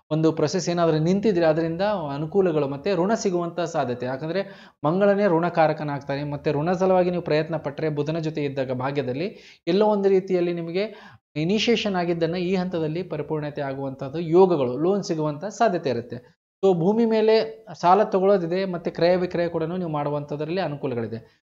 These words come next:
ವಿದ್ಯಾರ್ಥಿಗಳಿಗೆ ಪಂಚಮ ಸ್ಥಾನದಲ್ಲಿ ಸ್ವಲ್ಪ ಗುರು ನೀಚನಾಗಿ ಶನಿಯ ಜೊತೆಗೆ ಇರೋದ್ರಿಂದ ಏನಾಗುತ್ತೆ, ಗುರು ನೀಚನಾಗಿರೋದ್ರಿಂದ ಶನಿ ವಿದ್ಯಾಕಾರಕನಲ್ಲ,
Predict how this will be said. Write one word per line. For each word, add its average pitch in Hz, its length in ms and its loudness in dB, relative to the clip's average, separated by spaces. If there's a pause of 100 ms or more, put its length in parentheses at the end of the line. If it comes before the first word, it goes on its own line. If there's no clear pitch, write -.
(100)
ವಿದ್ಯಾರ್ಥಿಗಳಿಗೆ 202 600 8
ಪಂಚಮ 190 440 2
ಸ್ಥಾನದಲ್ಲಿ 170 520 0
ಸ್ವಲ್ಪ 160 260 -4
ಗುರು 170 500 2
ನೀಚನಾಗಿ 185 520 -2
ಶನಿಯ 170 440 0
ಜೊತೆಗೆ 170 280 -2
ಇರೋದ್ರಿಂದ 127 420 -2
ಏನಾಗುತ್ತೆ, 165 440 -2
ಗುರು 160 180 -2
ನೀಚನಾಗಿರೋದ್ರಿಂದ 156 760 -4
ಶನಿ 185 280 -6
ವಿದ್ಯಾಕಾರಕನಲ್ಲ, 160 800 -2